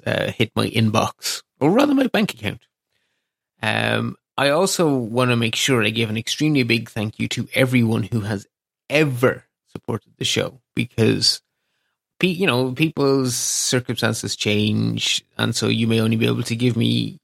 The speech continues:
you know, one contribution once a decade ago or whatever, but it, it all counts, it all adds up, it is all appreciated. I am so happy to be able to say that because of you guys, because of you, the listeners,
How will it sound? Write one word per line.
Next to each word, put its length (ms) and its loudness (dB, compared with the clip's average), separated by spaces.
you 60 0
know, 160 2
one 600 0
contribution 880 0
once 680 0
a 100 0
decade 280 0
ago 200 0
or 60 -2
whatever, 420 -4
but 160 -2
it, 140 -4
it 140 0
all 340 2
counts, 420 0
it 80 -4
all 180 2
adds 140 -2
up, 160 -2
it 100 -4
is 160 -14
all 240 4
appreciated. 640 -2
I 160 2
am 460 0
so 300 2
happy 340 0
to 100 -4
be 120 2
able 160 0
to 80 -6
say 200 -2
that 300 -4
because 500 0
of 160 0
you 300 2
guys, 340 -4
because 280 -2
of 120 -2
you, 220 4
the 100 4
listeners, 640 0